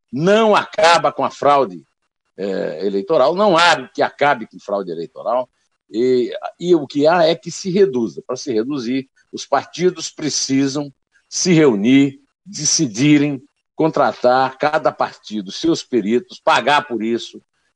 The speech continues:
e fazer uma lei no Congresso que permita entrar no, no, no que eu chamo de, é, de caverna do Tribunal Superior Eleitoral na hora da apuração dos votos. Eu, na condição de repórter no Jornal do Brasil,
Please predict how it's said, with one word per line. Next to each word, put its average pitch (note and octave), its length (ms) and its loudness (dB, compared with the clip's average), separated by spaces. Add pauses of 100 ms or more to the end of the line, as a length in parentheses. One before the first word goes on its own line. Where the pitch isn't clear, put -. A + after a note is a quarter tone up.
(100)
e G3 420 2 (120)
fazer F3 320 2
uma G#3 200 4
lei E3 300 4
no A#2+ 120 -6
Congresso A2+ 400 -2
que C#3+ 80 -10
permita C#3+ 460 -2
entrar D#3 600 2 (380)
no, A#2+ 380 -4
no, A#2+ 300 -4
no A#2+ 120 -4
que C#3 100 -4
eu A#2+ 80 0
chamo D3 320 -4
de, A#2 240 -4 (380)
é, F2+ 340 -2 (380)
de G#2 80 -16
caverna C#3 800 4
do F2+ 120 -18
Tribunal A#2 400 -6
Superior G#2+ 360 -6
Eleitoral G2+ 440 -4
na A#2+ 180 -4
hora B2 300 0 (380)
da B2+ 160 0
apuração C3 520 0
dos C3 160 -8
votos. - 380 -14 (280)
Eu, F3 320 6
na D3+ 120 -4
condição B2+ 540 -6
de F#2 500 -6
repórter - 480 -4
no G2+ 100 -10
Jornal F#2 220 -6
do F2 120 -12
Brasil, A2+ 600 -8